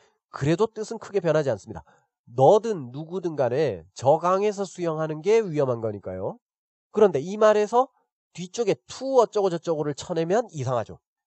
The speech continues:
"It is dangerous for you." 그냥 이까지만 말하면 너한테 위험해. 근데 뭐가 위험하다는 건지 말의 의미가 분명치 않죠. 자, 그러면 앞에 쓰이는 형용사에 따라서 달라지는 거냐? kind 같은 성격을 나타내는 말이 오면 무조건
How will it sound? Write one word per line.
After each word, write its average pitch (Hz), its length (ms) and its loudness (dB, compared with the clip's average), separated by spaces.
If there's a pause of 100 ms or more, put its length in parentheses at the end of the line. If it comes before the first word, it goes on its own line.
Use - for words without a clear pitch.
(120)
"It 170 120 0
is - 160 -4
dangerous 180 500 4
for 175 240 -2
you." 180 260 -2 (260)
그냥 160 220 2
이까지만 165 500 2
말하면 117 420 0 (300)
너한테 156 460 8
위험해. 139 440 0 (320)
근데 185 160 -4
뭐가 147 320 4
위험하다는 185 500 4
건지 113 460 -8
말의 123 280 0
의미가 117 300 -8
분명치 104 420 -10
않죠. 95 300 -12 (480)
자, 127 260 -2 (220)
그러면 170 400 0 (360)
앞에 190 380 -6
쓰이는 202 520 -2
형용사에 220 580 -4
따라서 180 340 2
달라지는 139 440 -2
거냐? 110 320 -4 (500)
kind 208 420 -2
같은 175 240 -2
성격을 202 440 -4
나타내는 151 440 -2
말이 135 220 0
오면 143 280 -2
무조건 160 380 -4